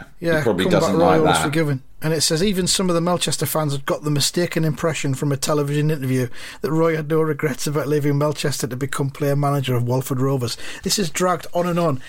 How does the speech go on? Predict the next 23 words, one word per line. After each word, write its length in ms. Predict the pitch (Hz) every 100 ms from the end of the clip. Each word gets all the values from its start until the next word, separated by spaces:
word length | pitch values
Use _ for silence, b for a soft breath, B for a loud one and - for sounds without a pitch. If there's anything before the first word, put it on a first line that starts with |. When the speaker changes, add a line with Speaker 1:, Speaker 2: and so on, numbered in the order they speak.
| B
Speaker 1:
He's 140 | 160 170
not 180 | 240 -
taken 340 | 233 220 180
any 180 | 202 196
opportunity 500 | 185 - 202 214 170
to 120 | -
put 140 | - 151
the 100 | 160
record 360 | 170 - 156
straight 320 | - - 180
or 100 | 151
anything, 300 | 151 143 135
has 140 | 151 151
he? 120 | 135 B B -
He 60 |
tried 220 | 151 -
Speaker 2:
No. 80 | 87
Speaker 1:
to 60 | 80
smash 360 | - 190 170
up 140 | 185 -
the 80 | 139
photographer's 640 | 165 - 165 151 156 143
cameras 580 | - 165 160 135 123